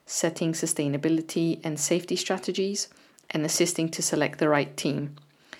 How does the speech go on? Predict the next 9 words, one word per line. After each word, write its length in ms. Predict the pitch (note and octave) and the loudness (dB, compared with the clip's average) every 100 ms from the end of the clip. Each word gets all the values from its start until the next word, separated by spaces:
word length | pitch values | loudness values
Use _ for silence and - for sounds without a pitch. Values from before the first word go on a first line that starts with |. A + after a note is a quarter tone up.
| - - - - | -20 -20 -20 -6
So 180 | - F3+ | 4 6
the 100 | F3+ | 6
U 160 | G#3 | 4
K 160 | - G#3+ | 2 4
government 560 | G#3 F#3 F#3 F3+ F3 | 4 4 6 6 4
recommends 680 | - F3 - E3+ E3 E3 D#3+ | 0 0 2 4 4 4 2
the 320 | D#3+ D#3 D#3 - | 2 2 2 4
early 200 | F3+ F#3+ | 6 6
appointment 760 | F#3 - D#3 - D3+ G#3 A3+ | 4 2 2 2 0 0 -2